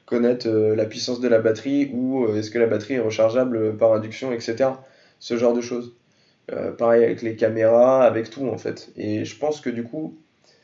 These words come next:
il faut en fait, tout le monde devrait pouvoir vivre de sa passion. Et ça, c'est ce que je cherche à faire. Du coup, il faut que je trouve d'abord ma passion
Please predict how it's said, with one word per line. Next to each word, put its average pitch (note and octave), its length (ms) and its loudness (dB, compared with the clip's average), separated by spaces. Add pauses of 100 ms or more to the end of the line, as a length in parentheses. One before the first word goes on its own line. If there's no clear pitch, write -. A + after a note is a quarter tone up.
(200)
il B2 160 -6
faut B2+ 420 0 (580)
en B2 120 -2
fait, D#3 160 -4
tout D#3 120 -12
le D3+ 60 -4
monde D3+ 140 2
devrait A#2+ 260 2
pouvoir A#2+ 320 4
vivre B2 280 -4
de A2+ 120 -4
sa A2+ 160 -2
passion. A2+ 300 -8 (640)
Et G#2 460 0 (240)
ça, C3+ 200 -2
c'est C3+ 120 -12
ce - 80 -14
que B2+ 80 -4
je A#2 60 -8
cherche A2+ 220 -2
à A2 60 -2
faire. - 200 -4 (480)
Du A#2+ 100 -8
coup, C#3 160 0
il A#2+ 80 2
faut G#2+ 120 -8
que G#2+ 80 -8
je A2 80 -4
trouve C#3+ 280 -6
d'abord C3 260 6
ma B2+ 100 4
passion A#2+ 440 -2